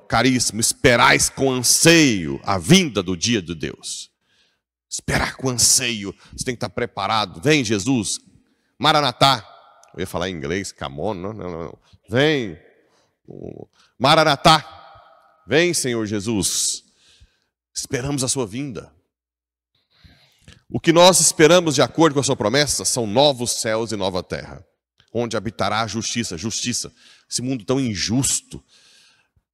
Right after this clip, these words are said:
presos aí, sem nenhum tipo de processo, só por causa de perseguições. Injusto em todos os sentidos, pessoas que são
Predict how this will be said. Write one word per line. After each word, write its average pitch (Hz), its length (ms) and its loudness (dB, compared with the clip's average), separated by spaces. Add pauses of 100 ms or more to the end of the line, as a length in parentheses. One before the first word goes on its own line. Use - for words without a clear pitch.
(140)
presos 127 580 0
aí, 104 880 -4
sem 113 260 -4
nenhum 135 280 -4
tipo - 260 -6
de 98 160 -6
processo, - 920 -4
só - 180 -6
por - 180 -10
causa 92 280 -4
de 85 260 -8 (140)
perseguições. 95 960 -6 (1120)
Injusto 135 720 -2
em 110 60 -10
todos 127 260 -2
os 117 140 -8
sentidos, 98 480 -8
pessoas 123 420 -4
que - 80 -12
são 107 380 -10